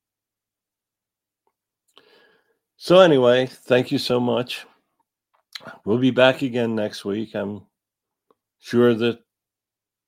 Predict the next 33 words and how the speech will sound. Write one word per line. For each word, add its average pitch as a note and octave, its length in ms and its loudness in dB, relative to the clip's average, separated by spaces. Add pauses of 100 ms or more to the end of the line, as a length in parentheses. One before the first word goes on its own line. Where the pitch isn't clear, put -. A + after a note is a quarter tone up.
(220)
we'll G#2+ 140 -6
find A2+ 360 0
something A#2 380 -6
to A#2 80 -8
speak B2+ 340 -8
about. F#2 440 -8 (1500)
There's G2 160 -6
so - 300 4
much B2 260 2
going A2 280 2
on G2+ 160 0
in G2 120 -4
your F#2 140 -4
world. F2 480 -6 (1300)
Please D3+ 320 4
just G#2 180 -8
simply G2+ 300 -8
follow F#2 320 -2
my F#2 220 -4
words G2 460 -6
and G2+ 120 -8
do A2+ 140 -4
what A2+ 200 -2
I G#2+ 200 -2
ask. E2 400 -10 (880)
What D3 140 -8
can D#3+ 140 -2
it C#3+ 80 -2
hurt? C3 360 -4 (340)
It - 80 -20
can D#3 100 -2
only A2+ 240 -4
help. E2 380 -8